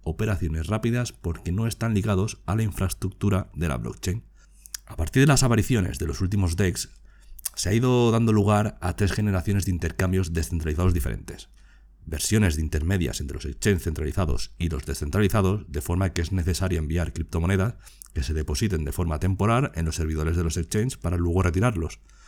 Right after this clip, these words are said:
La introducción de los smart contracts, convirtiéndolos en encargados de hacer los intercambios, aunque se pierda la posesión de nuestras criptos durante un pequeño tiempo. Y la última generación de exchanges centralizados,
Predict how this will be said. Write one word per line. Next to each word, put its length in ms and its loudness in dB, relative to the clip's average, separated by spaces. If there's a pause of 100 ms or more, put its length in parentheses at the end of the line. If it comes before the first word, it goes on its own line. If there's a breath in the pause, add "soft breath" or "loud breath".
(540 loud breath)
La 100 0
introducción 520 2
de 60 2
los 140 0
smart 320 -2
contracts, 520 -2 (140)
convirtiéndolos 920 -2
en 120 -2
encargados 560 0
de 60 2
hacer 260 -2
los 140 -6
intercambios, 640 -2 (100)
aunque 220 -6
se 140 -8
pierda 400 2
la 80 4
posesión 340 2
de 80 0
nuestras 280 -6
criptos 260 0
durante 320 -2
un 100 -2
pequeño 320 -2 (240)
tiempo. 380 -2 (400 soft breath)
Y 120 4
la 140 6
última 360 4
generación 500 4
de 100 4
exchanges 420 0
centralizados, 600 2